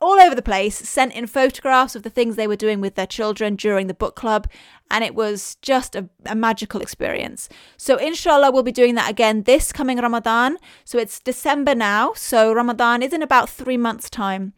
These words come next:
I hope that you will join us next Ramadan for our book club. I'll leave a link in the show notes if you want to pop your name down for that. And then nearer the time, you'll get sent all the information. It's completely free to join. Alhamdulillah, it's completely free.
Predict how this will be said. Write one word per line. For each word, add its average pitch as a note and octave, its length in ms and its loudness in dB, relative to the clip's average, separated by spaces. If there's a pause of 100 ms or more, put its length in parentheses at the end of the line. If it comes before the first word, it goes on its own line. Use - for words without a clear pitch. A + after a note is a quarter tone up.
(240)
I A3 80 0
hope C#4 400 -2
that - 180 -2
you B3 320 -2
will A#3 160 2
join A3+ 340 -2
us A3 140 -6
next G3+ 260 -8
Ramadan A3 440 -4
for G#3+ 160 -6
our G#3 100 0
book B3+ 240 -2
club. D4+ 320 0 (380)
I'll C4 260 6
leave D#4 180 0
a D4 60 6
link C4+ 460 0
in A3+ 340 2
the G#3+ 320 2
show C4 260 -2
notes C4 380 2
if - 160 -10
you A3+ 80 -8
want A3+ 140 0
to A3+ 40 -8
pop - 300 -2
your A#3 60 -4
name A3 240 -2
down G3+ 260 -2
for G3 120 -12
that. - 360 -4 (420)
And A3 140 -2
then A3 160 2
nearer B3+ 280 6
the B3+ 100 -2
time, G#3 500 0 (140)
you'll G3 180 -6
get F#3+ 160 -10
sent - 280 -4
all G#3+ 160 0
the G3+ 100 -2
information. F#3+ 580 -8
It's C4 160 -2
completely D#4+ 560 -2
free C4 220 -2
to A#3 120 -8
join. F#3+ 400 -4
Alhamdulillah, C4 580 0
it's G#3 100 -6
completely C#4 560 -4
free. G#3 420 -6